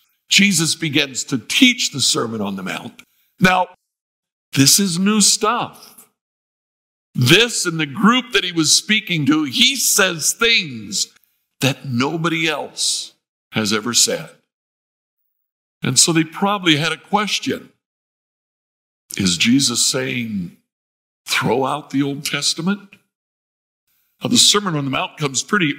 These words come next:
early in his ministry. It might be as early as the first few months or his, of his ministry, or it might be about a year into his ministry in what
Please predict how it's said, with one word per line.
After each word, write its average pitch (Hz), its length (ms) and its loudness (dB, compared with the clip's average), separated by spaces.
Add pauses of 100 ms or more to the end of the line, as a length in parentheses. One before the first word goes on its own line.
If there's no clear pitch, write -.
early 160 500 0 (460)
in 123 80 2
his 98 200 -2
ministry. 160 680 -2 (580)
It 175 240 2
might 175 260 0
be 160 140 0
as 139 160 -2
early 170 260 2
as 147 140 -4
the 139 100 -4
first 165 380 -2
few 160 160 0
months 160 380 -2
or 156 100 -2
his, 139 160 -6
of 139 180 -2
his 127 160 -6
ministry, 151 460 -2
or 196 120 2
it - 100 -12
might 214 280 2
be 202 120 2
about 185 280 0
a 180 60 -10
year 196 460 0 (120)
into 190 580 2
his 110 220 0
ministry - 760 -8 (1120)
in 110 300 0
what 123 180 0